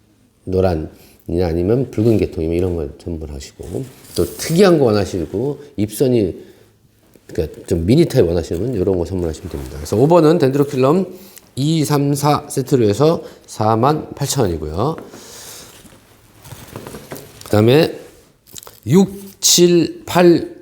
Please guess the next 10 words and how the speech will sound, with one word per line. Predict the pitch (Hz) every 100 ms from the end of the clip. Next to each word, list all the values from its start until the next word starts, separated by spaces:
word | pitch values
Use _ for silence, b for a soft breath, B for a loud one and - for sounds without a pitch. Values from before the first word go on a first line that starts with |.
| -
구가 | - - 113 139 135
다 | 117 156 - - -
막실라리아입니다. | 104 101 - - 131 101 76 - - -
막실라리아. | 82 - - 98 73 71
첫 | - 113
번째는 | 131 123 127 110 98 - - - B B B B B 95
육 | 107 -
번은 | 120 127 110
막실라리아 | 95 - - - - 147 143 120 104 113 127
순키아나죠. | 123 147 156 156 - 139 92 78 85 101 139